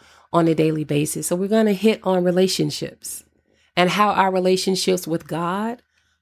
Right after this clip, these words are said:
honestly can and will dictate how you really love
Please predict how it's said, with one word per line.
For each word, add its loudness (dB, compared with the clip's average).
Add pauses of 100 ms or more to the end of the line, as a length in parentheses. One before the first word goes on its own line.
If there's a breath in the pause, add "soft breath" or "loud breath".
(120)
honestly 2
can 0
and 0
will 2
dictate 0
how 2
you 0
really 0
love 0